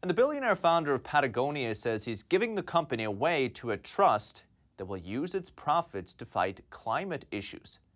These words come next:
Yvon Chouinard is transferring his family's ownership of the company instead of selling it or taking it public. Company's voting stock is being transferred to the Patagonia Purpose Trust. Non-voting stock has been given to the Hold Fast Collective, a nonprofit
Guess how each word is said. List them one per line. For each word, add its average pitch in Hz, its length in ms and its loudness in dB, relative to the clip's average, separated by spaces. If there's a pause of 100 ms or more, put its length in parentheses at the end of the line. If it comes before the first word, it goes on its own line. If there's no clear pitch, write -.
(1120)
Yvon 156 260 2
Chouinard 143 480 0
is 117 80 -4
transferring 131 580 -4
his 113 140 -4
family's 123 540 -2
ownership 135 480 -4
of 104 80 -12
the 98 60 -16
company 110 500 -4
instead 127 380 -2
of 101 180 -2
selling 135 480 0
it 95 160 -6
or 107 100 -6
taking 110 320 -8
it 90 160 -8
public. 95 480 0 (540)
Company's 123 400 2
voting 147 360 4
stock 147 400 2
is 165 100 -4
being 131 200 -6
transferred 127 680 -4
to - 60 -16
the 127 60 -10
Patagonia 127 680 -2 (180)
Purpose 165 560 -4
Trust. 131 420 -4 (340)
Non-voting 139 460 4
stock 143 380 2
has 147 80 -6
been 139 160 -8
given 131 240 0
to 113 80 -16
the 113 100 -2
Hold 143 320 2
Fast 143 380 0
Collective, 135 480 -2
a 131 40 -6
nonprofit 113 600 0